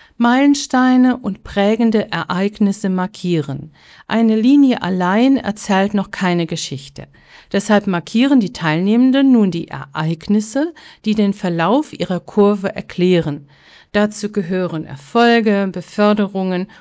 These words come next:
und bewusste Entscheidungen, aber genauso Umwege,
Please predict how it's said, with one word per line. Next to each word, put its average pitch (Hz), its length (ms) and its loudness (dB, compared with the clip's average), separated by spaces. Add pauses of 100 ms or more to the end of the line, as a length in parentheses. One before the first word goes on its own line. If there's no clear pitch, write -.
(100)
und 233 420 0
bewusste 185 640 -4
Entscheidungen, 175 1000 -2 (380)
aber 233 340 2
genauso 214 800 2 (380)
Umwege, 214 840 6